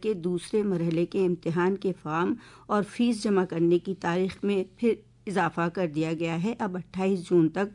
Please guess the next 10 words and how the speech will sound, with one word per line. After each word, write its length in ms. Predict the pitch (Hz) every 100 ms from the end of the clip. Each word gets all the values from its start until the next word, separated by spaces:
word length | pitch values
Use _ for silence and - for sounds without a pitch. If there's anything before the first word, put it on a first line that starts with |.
| - - -
فارم 260 | 202 190 196
بھرنے 320 | 175 175 170
کے 160 | 165 165
ساتھ 320 | - 180 - -
فیس 400 | 233 214 165 -
جمع 260 | 175 165 160
کی 200 | 180 175
جا 180 | 170 147
سکتی 460 | - 151 - 180 165
ہے۔ 140 | 180